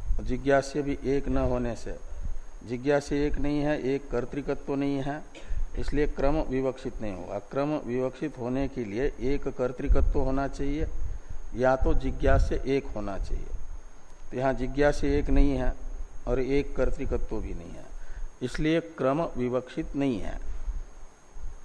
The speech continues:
और क्रम विवक्षित न होने से इन दोनों मीमांसाओं के क्रमार्थक अथ शब्द को नहीं माना जा सकता। ये कहा गया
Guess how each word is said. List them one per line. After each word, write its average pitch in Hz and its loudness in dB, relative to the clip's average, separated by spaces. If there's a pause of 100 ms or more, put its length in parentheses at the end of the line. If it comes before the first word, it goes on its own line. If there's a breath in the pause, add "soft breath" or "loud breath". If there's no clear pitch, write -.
(760 loud breath)
और 127 6
क्रम 147 4
विवक्षित 143 6
न 143 8
होने 120 6
से 117 0 (580 loud breath)
इन 156 2
दोनों 135 4
मीमांसाओं 127 0
के 131 2 (540)
क्रमार्थक 131 0 (640)
अथ 135 -2
शब्द 120 -4
को 156 -2
नहीं 170 0
माना 120 0
जा 113 -4
सकता। - -10 (920)
ये 156 2
कहा 123 0
गया 101 0